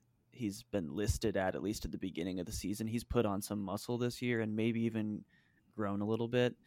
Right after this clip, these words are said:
He looks really big out there compared to a lot of the college players, and he's using that to his advantage. Um,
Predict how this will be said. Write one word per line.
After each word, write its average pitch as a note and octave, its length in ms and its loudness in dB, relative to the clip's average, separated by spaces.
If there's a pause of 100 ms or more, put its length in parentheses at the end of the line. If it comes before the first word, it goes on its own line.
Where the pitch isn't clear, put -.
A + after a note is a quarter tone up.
(380)
He B2 160 4
looks A2+ 600 2 (260)
really A2+ 440 4
big A2 340 2
out B2 260 4
there C3 280 2
compared G#2 480 -2
to G#2+ 100 -2
a G2 40 0
lot F#2+ 220 2
of G#2 60 0
the - 60 -2
college G2+ 520 -2
players, G#2 560 -2
and G2 120 -2
he's G#2 140 -2
using G#2+ 240 -2
that G2 160 -4
to A2 80 -6
his G2+ 100 -4
advantage. G2+ 600 -4 (640)
Um, G2+ 680 2